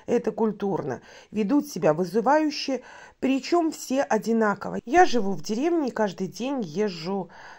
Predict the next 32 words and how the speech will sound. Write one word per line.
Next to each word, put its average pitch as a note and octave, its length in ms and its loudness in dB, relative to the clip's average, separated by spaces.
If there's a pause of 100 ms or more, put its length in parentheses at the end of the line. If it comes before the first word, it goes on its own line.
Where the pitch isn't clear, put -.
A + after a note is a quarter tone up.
на G3 180 0
бусе G#3 380 -4
на F3+ 120 -2
работу. D#3+ 480 -4
Каждый D4 520 2
день B3+ 360 -4 (320)
с - 140 -16
нами A3 280 2
стоит G#3 400 -4
украинка F#3+ 560 -4
молодая, E3 500 -4
лет G#3+ 200 -4
двадцать F#3 440 -8
пять. D#3+ 320 -10 (360)
В D4 60 -6
ушах F4+ 320 2
наушник, A#3 680 -2
руки A#3+ 320 -4
в - 60 -10
кармане B3+ 600 -2 (260)
и A3+ 100 -6
так A3 220 0
громко G3+ 400 0
разговаривает F#3+ 720 -2
и D#3 40 -16
смеётся, G3+ 500 -4
как E3 200 -8
будто G3+ 280 -2
она F3 240 -4
одна F#3 480 -2
ждёт F#3 540 -8
бус. F3+ 420 -10